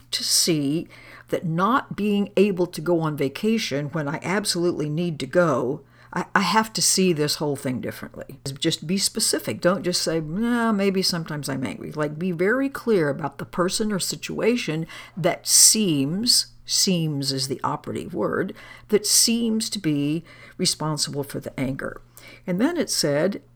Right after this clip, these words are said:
as a last exercise,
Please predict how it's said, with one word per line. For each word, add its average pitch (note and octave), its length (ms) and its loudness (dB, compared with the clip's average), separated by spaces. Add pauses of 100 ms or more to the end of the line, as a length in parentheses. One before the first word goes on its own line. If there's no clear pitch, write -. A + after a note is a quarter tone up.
(140)
as D#3+ 180 0
a C#3 80 -2
last D3+ 640 2 (360)
exercise, D#3 760 -2